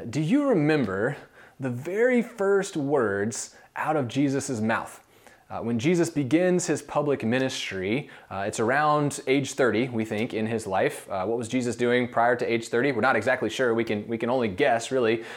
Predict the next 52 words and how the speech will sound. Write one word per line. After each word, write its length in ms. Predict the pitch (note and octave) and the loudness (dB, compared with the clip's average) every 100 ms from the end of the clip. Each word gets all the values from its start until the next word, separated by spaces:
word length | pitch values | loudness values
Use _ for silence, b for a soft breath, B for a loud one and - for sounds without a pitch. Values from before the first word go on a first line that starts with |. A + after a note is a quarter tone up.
| B A#2 | B -2
Um, 180 | A2+ | 2
but 140 | A#2+ D3 | 4 4
around 260 | F3 A#3+ | 4 6
age 240 | G#3+ F#3+ C#3+ | 6 4 2
thirty, 540 | F#3 E3+ A2+ B2+ - - | 0 2 4 2 -2 -6
that's 200 | D3 E3 | -4 0
when 200 | F#3 F3 | 2 2
Jesus 560 | C3+ F3 D#3 D#3+ - B B | 4 4 4 2 0 B B
started 340 | - D#3 D#3 B2+ | -2 2 4 2
traveling 460 | - F3+ F3+ F3 | 2 4 4 4
around 560 | E3 D#3+ E3 E3 E3 - | 4 4 4 4 2 -2
preaching 460 | A3+ A3 D3 A2+ | -2 0 0 0
and 120 | A2 G#2+ | 0 -2
teaching 460 | - A3 - A#2 | -4 -2 0 0
and 100 | G#2+ | -2
healing 400 | - A3 G3 C3 | -2 0 2 0
and 80 | A#2 | -2
performing 460 | A#2+ - C#3 B2+ C#3 | -4 -2 0 0 0
miracles 560 | A3+ G#3+ C3 A#2 G#2+ | 0 0 0 0 0
and, 160 | A2+ A2 | -2 -2
and 180 | A#2 A#2+ | -4 -6
all 300 | - F#3 F#3+ | -4 0 0
of 100 | E3 | 2
that. 180 | D3+ | 2
And 120 | B2 D3 | 2 2
as 120 | D3+ | 2
he's 160 | D#3+ | -2
first 440 | - - A#3 A#3+ - | -4 0 2 2 0
starting 360 | A#3 G#3+ F#3+ | 2 2 4
out 200 | F3 A3 | 2 2
with 100 | C4 | 4
all 160 | B2 G#2+ | 4 4
of 80 | F#2+ | 0
that, 240 | F#2 - B - | -4 -6 B -6
before 320 | F3 B3+ C4+ | 0 4 4
he 180 | A#3 A3 | 6 4
even 140 | F#3+ | 4
has 260 | D#3+ F#3+ G3 | 4 4 4
any 200 | G3+ G3+ | 4 4
disciples 580 | D#3+ - A#3 A3+ E3+ D3+ | 4 4 4 6 6 6
or, 80 | |
or 180 | C#3+ D3 | 4 4
any 220 | D3 G3+ | 2 0
followers, 640 | F#3 - G3 A#3+ F3+ C#3 C#3 B B | -2 -4 0 2 4 4 2 B B
the 80 | D#3 | 0
very 240 | E3+ G#3+ | 6 6
first 340 | G3+ A#3+ C4+ G#3 | 6 4 2 2
words 380 | F3+ A#3+ A#3 - | 2 4 2 0
out 240 | E3+ G#3+ | 0 2
of 80 | F#3 | 2
his 160 | F#3+ | 0
mouth, 500 | E3+ G3 D3 C3+ - | 0 0 2 2 2